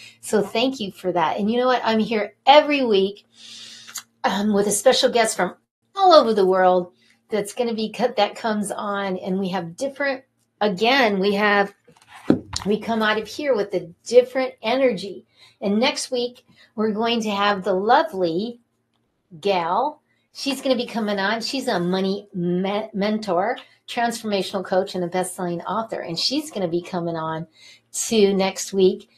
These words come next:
to talk about money again, because you know what? This, I've been getting so many people coming on and they're like, "Oh my gosh, I want more. I want more. I wanna understand more.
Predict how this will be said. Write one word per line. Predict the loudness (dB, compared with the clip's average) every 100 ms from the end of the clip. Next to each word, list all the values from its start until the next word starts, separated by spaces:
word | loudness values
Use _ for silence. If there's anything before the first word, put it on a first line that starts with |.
| _ _ -4
to | -4
talk | 0 0 2
about | 2 4
money | 4 4 2 -2
again, | -8 -4 0 4 6
because | 4 2 2 2
you | -2
know | -2
what? | -2
This, | -2 -4 -6 -6 0
I've | 2 2 0
been | 0 0
getting | 2 0
so | 0 0 2 6 6 8 10 8
many | 6 2 0
people | -2 -4 -2
coming | -2 -2
on | 0 0
and | 0
they're | 0
like, | 0 -2 -4
"Oh | -4
my | 0
gosh, | 0 0
I | -2
want | -4 -4
more. | -2
I | -2
want | -4 -4
more. | -6 -4
I |
wanna | -4 -6 -6
understand | -6 -4 -6 -6 -4 -4 -4
more. | -4 -4